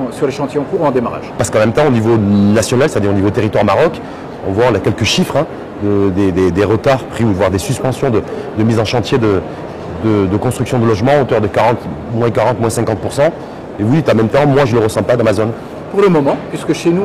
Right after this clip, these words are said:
Speaker 1: on a l'avantage d'avoir, euh, soit des projets en cours de construction qui sont en train de se finaliser, soit de nouveaux projets qui vont démarrer.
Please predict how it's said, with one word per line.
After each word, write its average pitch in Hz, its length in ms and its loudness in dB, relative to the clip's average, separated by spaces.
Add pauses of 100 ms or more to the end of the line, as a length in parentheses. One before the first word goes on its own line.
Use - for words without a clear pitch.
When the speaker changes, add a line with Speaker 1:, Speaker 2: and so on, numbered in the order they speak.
(120)
Speaker 1:
on 151 80 -2
a 156 80 0
l'avantage 160 480 2
d'avoir, 139 400 2
euh, 127 220 2 (420)
soit - 180 -2
des 175 80 2
projets 170 300 0
en 160 120 -2
cours 151 160 -4
de 143 60 0
construction 147 460 -6
qui - 100 -10
sont 147 100 -6
en - 20 -6
train 151 160 -8
de 131 100 -2
se 127 120 -6
finaliser, 135 500 -4 (300)
soit 160 180 -2
de 147 120 2
nouveaux 160 280 0
projets 156 260 -4
qui 151 100 -10
vont 135 140 -2
démarrer. 127 360 0